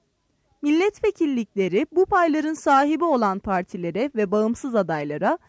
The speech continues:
rakamların büyüklük sırasına göre ayrılır. Son kalan milletvekilliği için birbirine eşit rakamlar bulunursa, bunlar arasında at çekme yoluna başvurulur.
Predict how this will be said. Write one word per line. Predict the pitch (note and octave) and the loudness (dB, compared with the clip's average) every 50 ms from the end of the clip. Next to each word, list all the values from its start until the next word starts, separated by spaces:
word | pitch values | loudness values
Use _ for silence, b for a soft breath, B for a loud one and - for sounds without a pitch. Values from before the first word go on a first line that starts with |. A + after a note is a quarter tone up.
| b b b b - | b b b b 0
rakamların | C4+ D4 D4+ - F#4 F4+ F4+ F4 F4+ F#4 F#4+ G4 F#4 D4 | 0 0 2 2 2 0 2 0 -2 -2 -2 -2 0 2
büyüklük | D4 D#4 E4 - G4+ G4+ G4+ - | 4 4 2 4 2 0 0 0
sırasına | - - E4 C#4+ C#4+ D4 - - D4 C#4+ C#4 | -2 -4 -2 -2 -2 -2 -4 -4 -4 -2 -2
göre | A3 G3+ F#3 F3 E3 | 0 0 0 0 -2
ayrılır. | D#3+ D#3 D#3 D3+ C#3 - - - - _ _ _ _ _ _ _ _ _ _ _ | -2 -4 -4 -6 -8 -10 -12 -16 -18 _ _ _ _ _ _ _ _ _ _ _
Son | _ - - F#4 G4 G#4+ A4 | _ -4 0 0 0 0 0
kalan | G#4+ A#4 G#4 F4+ F4 F4 E4+ | -2 -2 0 2 2 2 2
milletvekilliği | D#4+ D4+ D4+ D4+ E4 F#4+ - - F4 D#4 - - C#4 A#3+ A3+ G#3 G3+ G3 - | 0 0 0 0 0 -2 -2 -4 -4 -6 -4 -4 -6 -6 -6 -6 -6 -6 -8
için | - - - - G#3 G#3 A#3 A3+ | -10 -10 -6 -4 -4 -2 -2 -2
birbirine | B3 B3 A3+ C4 C4+ C4 C#4+ C#4+ D4 C4 | -2 -2 -2 -2 -2 -2 -2 -2 -2 -2
eşit | C4 B3 - F#4 - - B3 | -2 -4 -4 -6 -4 -2 -2
rakamlar | G#3+ G#3+ - G#3+ G3 F#3 F#3 F#3 F3 F3 E3+ | -2 0 0 -2 -2 -2 -2 -2 -2 -2 -2
bulunursa, | E3 E3+ E3 E3 D#3+ D#3+ D#3 D3+ - - - G#3+ B3 E4 - _ _ _ _ _ | -4 -4 -4 -6 -6 -10 -12 -12 -10 -2 0 0 0 0 -2 _ _ _ _ _
bunlar | A3 A#3+ C#4+ D#4 E4+ F#4+ G#4 A4 | -4 -4 -2 0 2 2 2 2
arasında | G4+ F4+ E4+ D#4+ D#4 - - C#4+ C4 B3 A#3+ A#3+ B3+ C#4 - | 0 0 -2 -2 -4 -4 -6 -4 -2 0 2 4 4 2 2
at | - F4+ G#4 - _ | 2 0 0 -2 _
çekme | - F4+ E4 - - D#4 D#4 | -4 -4 -4 -2 -4 -4 -4
yoluna | D4+ D4 C#4 C4+ C4+ C4+ B3 G3 | -2 -2 -2 -2 -2 -2 -2 -2
başvurulur. | E3+ E3 - - - D#3+ D#3 D3+ C#3+ - D#3 - _ | -2 -4 -6 -8 -10 -8 -8 -6 -8 -8 -10 -14 _